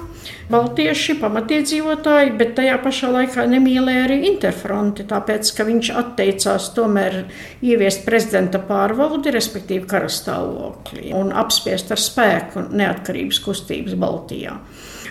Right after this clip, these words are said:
Un no šā viedokļa bez šaubām Gorbačova loma tomēr tā kā sava veida buferim, kas mēģināja kaut kādā veidā tomēr nepieļaut tādu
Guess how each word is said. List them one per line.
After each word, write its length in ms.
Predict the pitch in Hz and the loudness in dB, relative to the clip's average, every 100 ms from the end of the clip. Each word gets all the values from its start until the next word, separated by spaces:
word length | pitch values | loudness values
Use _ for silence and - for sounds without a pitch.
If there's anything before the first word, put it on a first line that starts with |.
| - | -10
Un 380 | 220 220 214 214 | -4 0 0 2
no 160 | 220 220 | 2 2
šā 220 | - 214 | 2 0
viedokļa 580 | 214 254 262 285 285 285 247 | 2 2 4 2 0 -2 0
bez 100 | 240 | -2
šaubām 600 | - 247 254 269 247 247 240 240 | -2 0 2 4 6 4 4 2
Gorbačova 580 | 240 247 240 240 233 220 | 2 4 2 0 -2 0
loma 460 | 226 254 254 240 247 | 2 0 0 0 0
tomēr 460 | 247 247 233 214 214 | 0 2 2 2 0
tā 160 | 226 190 | 0 0
kā 140 | 208 185 | 0 0
sava 320 | - 247 196 220 | 2 2 2 4
veida 320 | 247 202 190 | 2 4 0
buferim, 600 | 214 - 214 185 185 185 185 - - - - | 0 -2 2 2 2 0 -4 -10 -20 -20 -12
kas 220 | 214 190 | -6 -2
mēģināja 640 | 233 240 226 214 202 196 196 | 2 4 4 2 2 0 -2
kaut 160 | 214 202 | -2 -2
kādā 300 | 247 214 175 185 | 0 2 2 0
veidā 400 | 220 226 190 185 185 196 | 0 0 0 0 -2 -4
tomēr 480 | 202 190 185 175 190 | -4 -2 -2 -4 -2
nepieļaut 840 | 208 226 220 180 180 175 175 - - | 0 2 4 4 4 0 -2 -6 -10
tādu 400 | 185 180 180 175 | -8 -6 -4 -4